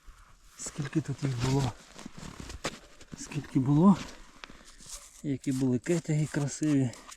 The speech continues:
Ну, закінчується, нічого не зробиш. Ех. Нічого, нічого, пошукаємо кращих.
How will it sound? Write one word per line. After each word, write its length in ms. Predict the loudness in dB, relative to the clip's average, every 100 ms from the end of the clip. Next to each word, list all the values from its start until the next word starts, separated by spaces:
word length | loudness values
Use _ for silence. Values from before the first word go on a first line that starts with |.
| -20 -20 -20 -20 -16 -16 -14 -16 -16 -14 2
Ну, 380 | 6 8 6 2 -2
закінчується, 960 | -2 2 2 2 2 2 2 -2 -2
нічого 340 | -2 0 2 4
не 100 | 4
зробиш. 500 | 4 2 2 -2 -4 -8 -10 -14 -14 -12 -14 -8 -10 -10 -16 -6
Ех. 440 | -2 -2 -2 -6 -8 -14 -20 -20 _ -20 -20 -20 -20 -20 -20 -20 -20 -20 -20 -20 _ _ -20 -20 -20 -12
Нічого, 720 | -4 -2 -2 -6 -4 -2 2
нічого, 540 | 2 2 0 -2 0 -2
пошукаємо 600 | -4 -8 -4 0 2 2
кращих. 520 | 0 -2 -2 -8 -6